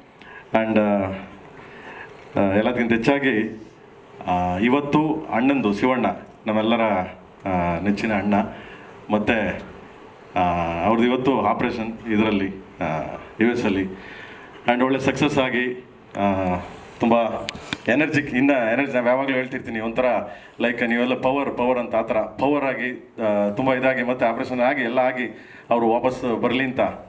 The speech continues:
ಎಲ್ಲರ ಮುಖಾಂತರ, ನಿಮ್ಮ ಮೀಡಿಯಾ ಮುಖಾಂತರ and ಇಡೀ ಕರ್ನಾಟಕ ಜನತೆ ಮುಖಾಂತರ ಅವರ ಮೇಲೆ ಆಶೀರ್ವಾದ ಇರಲಿ ಅಂತ ಕೇಳ್ತಾ. And ಕೆ ಡಿ, ಕೆ ಡಿ, ಆ,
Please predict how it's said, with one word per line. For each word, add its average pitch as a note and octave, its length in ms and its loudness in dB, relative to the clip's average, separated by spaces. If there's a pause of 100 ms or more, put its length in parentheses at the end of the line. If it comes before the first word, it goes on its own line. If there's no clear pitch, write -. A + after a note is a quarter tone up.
ಎಲ್ಲರ C3+ 260 4
ಮುಖಾಂತರ, C#3 420 0
ನಿಮ್ಮ A2+ 340 -4
ಮೀಡಿಯಾ B2 260 0
ಮುಖಾಂತರ C3 380 0 (120)
and A2 120 -6
ಇಡೀ A2 180 -2
ಕರ್ನಾಟಕ B2 400 -2
ಜನತೆ A2+ 300 -2
ಮುಖಾಂತರ A#2 360 -2
ಅವರ G#2 200 0
ಮೇಲೆ A2+ 220 0
ಆಶೀರ್ವಾದ A2 380 0
ಇರಲಿ A2 220 -2
ಅಂತ A2+ 100 -6
ಕೇಳ್ತಾ. A2+ 480 -2 (640)
And - 200 2
ಕೆ E3+ 140 4
ಡಿ, D#3 360 -2 (1400)
ಕೆ C#3+ 160 4
ಡಿ, B2+ 480 2 (680)
ಆ, G#2 60 6